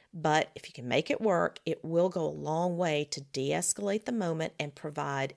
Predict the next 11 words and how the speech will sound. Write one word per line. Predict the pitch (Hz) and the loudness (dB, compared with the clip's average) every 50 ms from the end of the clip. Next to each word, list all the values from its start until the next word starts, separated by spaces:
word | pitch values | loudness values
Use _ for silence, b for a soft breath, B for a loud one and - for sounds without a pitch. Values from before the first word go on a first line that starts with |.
| _ - | _ -2
instant | 190 202 - - - - 170 - - | -2 0 2 0 0 0 0 -4 -4
connection. | - 165 156 139 - - - - - - - - - _ _ _ _ _ _ _ _ _ _ - | -4 -4 -4 -4 -4 -4 -4 -4 -4 -6 -8 -12 -14 _ _ _ _ _ _ _ _ _ _ -8
So, | - - - - 233 185 - - - - _ _ _ - | -4 -2 0 2 2 2 0 -2 -4 -6 _ _ _ -4
as | 131 127 - - | -4 -2 0 0
you're | 214 269 | 2 2
sitting | - - - - 370 349 285 196 156 | 4 4 4 4 2 2 2 0 0
there | 143 139 135 | 0 0 -2
with | 139 143 139 143 - | 0 -2 -2 -2 -2
your | 226 247 | -2 -4
kid, | - - 240 208 202 196 196 - - - | -2 0 2 4 4 4 2 0 -2 -6
listening, | 131 131 143 156 175 - - - 202 190 185 185 185 - | -4 -2 0 0 2 2 0 0 0 0 0 -2 -4 -6